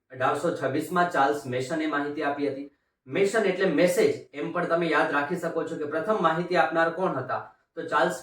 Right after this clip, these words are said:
મેસન, જે હડપ્પામાં, પંજાબમાં જે આવેલું છે, આજના પાકિસ્તાનમાં એ પંજાબ છે, ત્યાં કને જઈ અને કેટલાક પ્રાચીન ખંડેરો અને અવશેષો જોઈ અને એમને માહિતી આપી.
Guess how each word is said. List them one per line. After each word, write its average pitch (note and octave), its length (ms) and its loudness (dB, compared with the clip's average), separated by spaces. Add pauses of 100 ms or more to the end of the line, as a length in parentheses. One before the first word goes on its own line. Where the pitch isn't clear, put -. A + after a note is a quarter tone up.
મેસન, - 320 -4 (400)
જે C#3+ 160 0
હડપ્પામાં, D#3+ 560 2 (160)
પંજાબમાં D#3+ 560 2
જે D3 140 0
આવેલું C#3 340 2
છે, F#3 140 -4
આજના C3 420 -4
પાકિસ્તાનમાં E3 640 0
એ C#3 80 -8
પંજાબ C#3+ 380 0
છે, F3 180 -4
ત્યાં F3 220 2
કને D#3 260 0
જઈ E3+ 240 2
અને C3 160 -4
કેટલાક C#3+ 300 -4
પ્રાચીન - 400 -2
ખંડેરો C#3+ 360 2 (380)
અને D3 160 -8
અવશેષો F#3+ 480 0
જોઈ E3 240 4
અને C3+ 240 -2
એમને C#3+ 300 -4
માહિતી B2+ 320 -6
આપી. - 200 -12